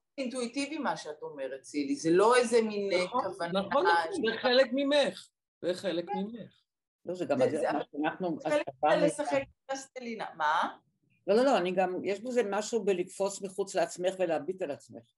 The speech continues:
Speaker 2: נכון.
Speaker 3: את מבינה מה אני אומרת?
Speaker 1: אני מבינה.
Speaker 3: יוצאת
Speaker 1: אה,
Speaker 3: מעצמך ומביטה גם על עצמך, לא רק על אחרים. זאת אומרת,
Speaker 1: אני מבינה.
Speaker 3: אה,
Speaker 1: ש-, ש-, שואלת את עצמי את זה
Speaker 3: כן.
Speaker 1: עכשיו, שאנחנו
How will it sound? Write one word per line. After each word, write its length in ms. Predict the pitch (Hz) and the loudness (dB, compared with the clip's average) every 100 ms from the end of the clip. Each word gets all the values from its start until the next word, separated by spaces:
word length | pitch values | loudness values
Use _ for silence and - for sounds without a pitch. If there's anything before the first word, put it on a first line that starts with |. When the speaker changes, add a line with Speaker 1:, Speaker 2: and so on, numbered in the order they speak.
| - - | -20 -18
Speaker 2:
נכון. 320 | 147 175 170 | -18 -12 -12
Speaker 3:
את 1200 | - _ _ _ _ _ _ _ _ _ _ _ 151 | -14 _ _ _ _ _ _ _ _ _ _ _ -10
מבינה 260 | 139 151 | -8 -6
מה 100 | 185 | -6
אני 120 | 208 233 | -4 -4
אומרת? 420 | 254 240 226 - _ _ _ _ 165 | -6 -8 -12 -16 _ _ _ _ -4
Speaker 1:
אני 140 | 175 | -4
מבינה. 380 | 165 190 294 381 - _ | 0 2 2 2 -10 _
Speaker 3:
יוצאת 300 | - 185 226 | 0 2 0
Speaker 1:
אה, 60 | 226 | 2
Speaker 3:
מעצמך 480 | 208 190 202 254 254 | 0 2 2 2 2
ומביטה 500 | 220 208 196 190 226 214 | 0 0 -2 2 2 4
גם 180 | 202 208 | 2 2
על 60 | |
עצמך, 420 | 202 - 196 175 - | 0 -4 -4 -4 2
לא 100 | 202 | 2
רק 160 | 240 233 | 2 -2
על 100 | 165 | -2
אחרים. 520 | - 147 160 143 117 - _ _ _ _ _ _ _ _ - | -4 -6 -4 -4 -4 -12 _ _ _ _ _ _ _ _ -18
זאת 140 | 151 | -12
אומרת, 280 | 156 170 202 | -6 -2 0
Speaker 1:
אני 220 | 208 185 | 0 -2
מבינה. 220 | 165 185 170 165 147 - _ _ _ - | -2 0 2 0 -6 -20 _ _ _ -4
Speaker 3:
אה, 140 | 233 202 | -2 -2
Speaker 1:
ש-, 180 | - 233 | -2 -2
ש-, 240 | - - | -2 0
שואלת 400 | 226 233 240 233 | 0 2 0 -2
את 120 | 226 | -4
עצמי 840 | 202 - 196 190 185 180 175 170 - 160 | -6 -8 -8 0 0 0 -6 -10 -10 -14
את 120 | - | -14
זה 160 | 147 | -6
Speaker 3:
כן. 600 | 151 151 - _ - - | -6 -6 -12 _ -14 -4
Speaker 1:
עכשיו, 260 | 156 147 135 - | 2 2 2 -2
שאנחנו 300 | - 147 | -8 -8